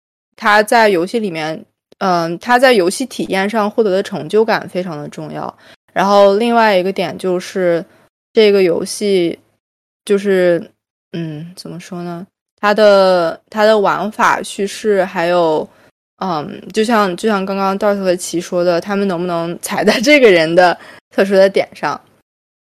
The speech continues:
然后再来就是这个游戏本身能不能给他带来一些游戏之外的快乐？因为我觉得其实很，很多喜欢玩游戏的人，就是游戏本身对他们是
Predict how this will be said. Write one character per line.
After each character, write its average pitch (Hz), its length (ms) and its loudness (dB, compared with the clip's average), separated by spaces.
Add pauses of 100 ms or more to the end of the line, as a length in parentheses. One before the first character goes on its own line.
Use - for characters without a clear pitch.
(200)
然 185 180 2
后 196 240 6
再 196 300 2
来 165 180 0
就 180 140 -4
是 185 440 -4 (600)
这 262 140 0
个 240 100 6
游 190 160 6
戏 240 140 -2
本 175 180 0
身 208 160 -2
能 180 100 -4
不 185 60 -4
能 196 160 -4
给 - 140 -4
他 185 180 -2
带 196 280 0
来 180 180 2
一 180 80 0
些 190 200 -4
游 170 160 0
戏 185 160 -6
之 220 200 0
外 254 280 4
的 185 280 0
快 180 340 -6
乐？ - 240 -8 (320)
因 262 100 4
为 330 80 8
我 247 140 6
觉 214 100 4
得 233 80 4
其 247 140 -6
实 277 140 2
很， 247 260 -4
很 208 180 -4
多 220 160 4
喜 214 200 -4
欢 202 200 -4
玩 190 220 -2
游 190 160 -6
戏 202 100 -12
的 226 140 0
人， 165 300 -6 (420)
就 233 100 -2
是 226 120 0
游 185 180 4
戏 269 180 -4
本 - 220 -2
身 190 300 -4
对 226 160 2
他 214 220 -2
们 208 360 -2
是 202 400 0